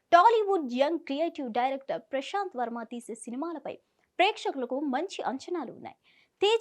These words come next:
సజ్జా హీరోగా, ప్రశాంత్ వర్మ దర్శకత్వంలో సూపర్ హీరో కథంశంతో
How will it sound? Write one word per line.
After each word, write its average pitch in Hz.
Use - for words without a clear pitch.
సజ్జా 285
హీరోగా, 277
ప్రశాంత్ 381
వర్మ 294
దర్శకత్వంలో 254
సూపర్ 427
హీరో 285
కథంశంతో 254